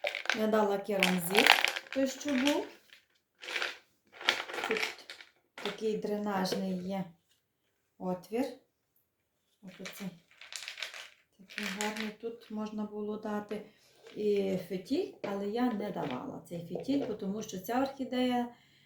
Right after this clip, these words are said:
не любить мокрих п'яточок ніяких, ні такі, таких фітілів вона не любить, ця орхідея.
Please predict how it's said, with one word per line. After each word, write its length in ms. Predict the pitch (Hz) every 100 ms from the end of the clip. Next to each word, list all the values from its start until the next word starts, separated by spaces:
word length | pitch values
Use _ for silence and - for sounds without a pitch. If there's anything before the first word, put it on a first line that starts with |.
| _
не 200 | 190 196
любить 560 | 233 202 175 180 - -
мокрих 600 | 190 196 190 - 175 -
п'яточок 600 | 220 262 294 262 269 262
ніяких, 640 | 247 240 240 240 220 - 190
ні 480 | 190 190 185 175 -
такі, 220 | 180 185
таких 520 | - - 180 190 175
фітілів 540 | 175 - 185 233 277 240
вона 400 | 202 196 208 196
не 240 | 190 190
любить, 360 | 165 151 160 -
ця 100 | 156
орхідея. 640 | 156 - 156 165 165